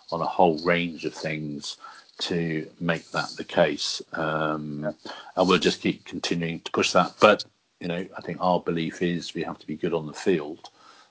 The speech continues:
Speaker 1: um, as well as off the field. And I think Rod,
Speaker 2: Absolutely.
Speaker 1: Rod does a fantastic job of, you know, installing a, a winning attitude in the right way. So we'll, you know, we'll play hard, we'll play win,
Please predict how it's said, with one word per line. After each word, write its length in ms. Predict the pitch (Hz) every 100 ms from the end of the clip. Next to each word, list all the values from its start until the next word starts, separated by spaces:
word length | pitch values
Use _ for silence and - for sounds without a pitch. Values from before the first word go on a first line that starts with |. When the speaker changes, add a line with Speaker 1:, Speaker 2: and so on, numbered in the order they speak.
| _ -
Speaker 1:
um, 760 | 82 80 80 80 78 78 78 -
as 180 | 85 80
well 260 | 82 80
as 320 | 73 73 - -
off 220 | 90 -
the 60 | -
field. 260 | - 78 76
And 40 | 76
I 20 |
think 260 | - -
Rod, 280 | 92 80 76 - _ -
Speaker 2:
Absolutely. 340 | - - 104
Speaker 1:
Rod 160 | 104 104
does 200 | 104 92
a 40 |
fantastic 560 | 98 90 95 - 85 -
job 380 | 95 90 85
of, 260 | 92 82 - - - - - _
you 100 | 87
know, 180 | 85 85 -
installing 920 | 87 - - - 101 92 92 87 82
a, 260 | 101 95 87
a 60 | 80
winning 320 | 90 82 82
attitude 680 | 78 - - 98 98 113 -
in 100 | 90 80
the 60 |
right 320 | 92 87 80 87
way. 280 | 82 107
So 500 | 110 - 90 82 80 73
we'll, 280 | 80 82 -
you 100 | 87
know, 100 | 85
we'll 120 | 101
play 220 | - 95
hard, 300 | 90 90 98 95
we'll 80 |
play 220 | - 95 90
win, 300 | 107 123